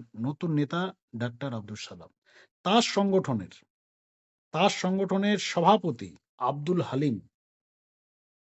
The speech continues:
খুব একটা পপুলার নয়, কিছু পাবলিক তাকে চেনে এবং আজকে এই প্রতিবেদনের পর তার পাবলিসিটি হয়তো আরো বেড়ে যাবে। তো যাই হোক, আহ, তিনি কিছু স্টেটমেন্ট, কিছু কথা গতকালকে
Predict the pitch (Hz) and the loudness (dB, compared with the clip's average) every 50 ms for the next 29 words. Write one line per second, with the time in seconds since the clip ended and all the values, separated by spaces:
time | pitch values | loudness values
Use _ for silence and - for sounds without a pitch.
0 | _ _ _ - 151 185 196 185 - 220 185 - - 180 - - 208 208 220 208 | _ _ _ 0 2 2 2 2 2 0 0 0 0 -2 0 2 6 6 6 6
1 | 185 202 208 214 220 220 220 208 - - _ _ _ _ _ _ _ _ _ _ | 6 4 4 6 6 6 4 2 0 -4 _ _ _ _ _ _ _ _ _ _
2 | _ _ _ _ _ _ _ _ _ _ _ _ - 156 - - 185 - 170 151 | _ _ _ _ _ _ _ _ _ _ _ _ -10 -4 -2 -2 0 0 0 0
3 | 151 165 170 - - 175 156 156 156 143 - 147 143 143 160 202 208 _ _ _ | 0 -2 -4 -4 -4 -4 -4 -2 -4 -4 -2 0 0 0 -2 -4 -6 _ _ _
4 | _ - 135 147 156 143 135 131 - - - 170 165 165 151 - 151 143 160 156 | _ -8 -6 -4 -2 -2 -2 -2 -4 -2 -2 -2 0 -2 -2 -6 -8 -6 -4 -4
5 | 156 151 160 156 156 156 147 - 151 156 156 - 165 156 135 - 127 117 117 135 | -4 -2 -2 -2 -2 -4 -6 -6 -8 -10 -8 -6 -8 -8 -6 -6 -6 -6 -6 -6
6 | 127 131 127 - 151 139 131 123 143 147 127 123 131 120 123 117 120 113 107 101 | -8 -8 -8 -6 -4 -4 -4 -4 -6 -6 -6 -6 -8 -8 -8 -8 -8 -8 -8 -10
7 | 104 143 - _ _ _ _ _ _ _ _ _ _ _ _ _ - 123 131 151 | -12 -16 -18 _ _ _ _ _ _ _ _ _ _ _ _ _ -2 2 6 6
8 | 185 196 196 220 220 - - - 165 151 143 135 - - _ - 180 196 220 240 | 8 8 8 8 6 4 0 -4 -2 -2 -4 -6 -8 -10 _ 0 4 6 8 8
9 | 240 240 233 226 - _ _ _ _ _ _ _ _ _ _ _ - - 175 - | 8 8 4 2 -2 _ _ _ _ _ _ _ _ _ _ _ -8 -6 -4 0
10 | - 190 - - - 180 170 156 156 170 180 165 131 117 - - 147 - 165 - | 0 0 -2 0 0 0 0 2 2 2 4 4 4 2 -2 -6 -8 -8 -8 -4
11 | - 143 139 - - - 131 117 113 131 131 123 123 127 120 156 143 156 151 151 | -2 -2 -2 -2 -2 -2 -2 -2 -4 -8 -10 -10 -10 -8 -6 -6 -6 -4 -6 -6
12 | 147 - 170 170 | -6 -6 -6 -6